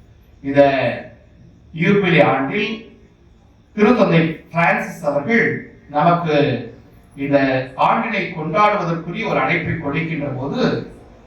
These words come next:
நமக்கு முன் அடையாளமாக அவர் எதை தர விரும்புகிறார் என்று சொன்னால்,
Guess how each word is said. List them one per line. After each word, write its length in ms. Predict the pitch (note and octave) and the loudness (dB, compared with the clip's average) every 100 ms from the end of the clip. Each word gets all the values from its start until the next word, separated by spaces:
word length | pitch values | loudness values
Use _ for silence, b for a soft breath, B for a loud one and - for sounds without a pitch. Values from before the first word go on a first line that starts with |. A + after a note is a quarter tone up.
| - - - - | -20 -20 -20 -6
நமக்கு 440 | - D3 D3+ C#3+ | 0 2 0 -2
முன் 260 | D#3+ A#3 C4+ | -2 0 2
அடையாளமாக 720 | E3 E3 E3+ E3+ D3+ D3 D3 | 2 2 2 2 0 -2 0
அவர் 200 | C#3+ B2 | -4 -4
எதை 200 | A#2+ - | -8 -10
தர 220 | - C#3+ C#3+ | -4 0 0
விரும்புகிறார் 500 | C3 B2+ B2+ B2 A#2+ | 0 -6 -6 -4 -4
என்று 240 | A2+ A#2 | -6 -10
சொன்னால், 680 | - A2+ A2+ C3 - E3 | -12 -10 -6 -2 -2 -2